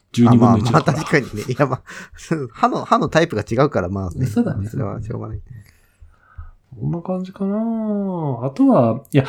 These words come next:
Speaker 1: この前さ、電気屋さんに行ってさ、
Speaker 2: うん。
Speaker 1: あの、
Speaker 2: うん。
Speaker 1: 感心したのがさ、
Speaker 2: うん。
Speaker 1: 「髭剃りも今、これからはサステナブル」って書いてあって。
Speaker 2: へー。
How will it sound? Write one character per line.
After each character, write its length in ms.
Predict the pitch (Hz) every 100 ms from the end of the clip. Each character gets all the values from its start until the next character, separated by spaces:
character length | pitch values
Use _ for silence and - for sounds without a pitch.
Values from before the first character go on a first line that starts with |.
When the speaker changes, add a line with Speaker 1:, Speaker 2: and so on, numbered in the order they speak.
| - -
Speaker 1:
こ 140 | - 135
の 100 | 214
前 180 | 269
さ、 360 | 160 117 98 87 _ _ _
電 220 | 123 170
気 100 | 208
屋 100 | 214
さ 180 | 208 214
ん 120 | 208
に 80 | 202
行 100 | 196
っ 20 |
て 180 | _ 180
さ、 380 | - 165 - - _
Speaker 2:
う 60 |
ん。 60 | 135
Speaker 1:
あ 140 | 120
の、 160 | 113 107
Speaker 2:
う 40 |
ん。 60 | - - _ _ - - - - - _ - - -
Speaker 1:
感 200 | - 160
心 280 | - 160 165
し 80 | -
た 120 | 165
の 80 | 110
が 120 | -
さ、 280 | - 92 - - -
Speaker 2:
う 60 | 117
ん。 240 | 107 80 82 -
Speaker 1:
「髭 280 | - 135 160
剃 160 | 180
り 100 | 170
も 180 | 127 104
今、 320 | 110 120 120 _ -
こ 120 | 127
れ 80 | 131
か 120 | 143
ら 100 | 135
は 120 | -
サ 160 | - -
ス 120 | -
テ 100 | -
ナ 100 | 139
ブ 100 | 113
ル」 60 | -
っ 0 | - _
て 100 | - -
書 60 |
い 40 | 117
て 100 | -
あ 20 |
っ 40 | _ _
て。 140 | _ _ _ _ - - _
Speaker 2:
へ 40 |
ー。 40 | 120